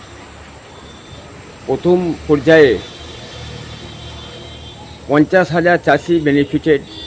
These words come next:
উপকৃত হলেন, যাদের ব্যাংক অ্যাকাউন্টে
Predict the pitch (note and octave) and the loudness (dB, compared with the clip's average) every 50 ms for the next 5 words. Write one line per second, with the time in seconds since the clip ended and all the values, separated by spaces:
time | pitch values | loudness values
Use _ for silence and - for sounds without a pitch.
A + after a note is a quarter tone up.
0 | - - - - - - A#2+ G#2 C#3 C#3 - - C#3+ - D#3 C3+ C#3 C#3 D3 D#3 | -12 -12 -12 -12 -8 -8 -4 -2 -2 -2 0 -2 2 2 2 4 4 4 4 2
1 | E3 E3+ - - - - - - - - - - - - - - - - - - | 2 -2 -6 -14 -16 -16 -18 -18 -18 -18 -18 -18 -18 -20 -20 -18 -18 -18 -18 -18
2 | - - - - - - - - - - - G2+ A#2+ C3 C3+ D3+ C#3+ B2+ C3+ C3+ | -18 -18 -18 -18 -18 -18 -18 -18 -18 -16 -6 2 2 4 6 6 4 4 4 2
3 | C#3+ C#3+ D3+ D3+ D3 - D#3 D#3 D3+ D3 C#3+ D3+ D3+ D#3 | 2 4 2 0 2 4 4 4 4 6 8 8 8 8